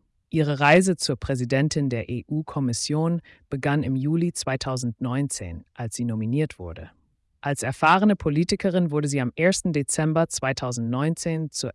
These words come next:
ersten weiblichen Präsidentin der Kommission gewählt, mit der Unterstützung der Mehrheit des Europäischen Parlaments und der E-U-Führer.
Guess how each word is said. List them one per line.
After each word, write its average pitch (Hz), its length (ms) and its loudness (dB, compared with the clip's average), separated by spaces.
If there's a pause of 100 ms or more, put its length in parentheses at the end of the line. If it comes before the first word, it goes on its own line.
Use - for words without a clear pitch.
ersten 165 580 -2
weiblichen 135 480 -4
Präsidentin 123 800 -4
der 110 160 -8
Kommission 135 600 -4
gewählt, 98 560 -8 (360)
mit 151 160 -4
der 143 140 2
Unterstützung 143 580 -2
der 120 120 0
Mehrheit 156 460 2
des 123 140 -4
Europäischen 127 640 -6
Parlaments 113 680 -4
und 123 220 -6
der 110 160 -8
E-U-Führer. 107 920 -8